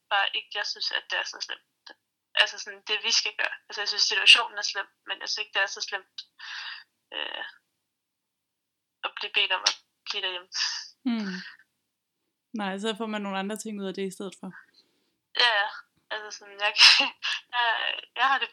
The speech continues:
Speaker 1: fint i hvert fald. Jeg kan sagtens hygge mig. Jeg kan
Speaker 2: Mm.
Speaker 1: også sagtens hygge mig i nogle uger endnu. Det er ikke noget
Speaker 2: Ja,
Speaker 1: issue.
Speaker 2: nu er der lige blevet pålagt tre uger.
Speaker 1: Ja.
Speaker 2: Ved du, hvad du skal lave?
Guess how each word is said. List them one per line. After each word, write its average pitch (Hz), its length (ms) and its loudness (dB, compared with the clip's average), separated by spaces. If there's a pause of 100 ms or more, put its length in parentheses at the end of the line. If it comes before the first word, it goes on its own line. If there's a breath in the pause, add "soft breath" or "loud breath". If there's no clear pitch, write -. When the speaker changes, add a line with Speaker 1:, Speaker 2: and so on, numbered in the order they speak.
Speaker 1:
fint 202 180 -10
i 196 80 -12
hvert - 180 0
fald. - 160 -2
Jeg 233 100 6
kan 240 100 2
sagtens 208 400 -2
hygge 214 140 -20
mig. 202 100 -6 (600 loud breath)
Jeg 208 80 -8
kan 220 60 4
Speaker 2:
Mm. 208 40 6
Speaker 1:
også 220 120 2
sagtens 208 340 0
hygge - 160 -16
mig 202 140 2
i - 20 -12
nogle 208 260 -2
uger 214 160 -2
endnu. 202 240 -2 (240)
Det 226 80 -10 (600)
er - 80 -6
ikke - 240 -12
noget 208 180 -14 (300)
Speaker 2:
Ja, 254 200 -2
Speaker 1:
issue. 247 260 -2 (180)
Speaker 2:
nu 233 140 -4
er 226 40 -2
der 226 120 -2
lige 220 140 -4
blevet 226 260 -4
pålagt 220 340 -4
tre 233 320 -4
uger. 226 220 -6 (1000 soft breath)
Speaker 1:
Ja. 220 140 6 (600 loud breath)
Speaker 2:
Ved 226 100 0
du, 226 60 -2
hvad 226 100 -2
du 214 80 -6
skal - 180 -4
lave? 254 280 0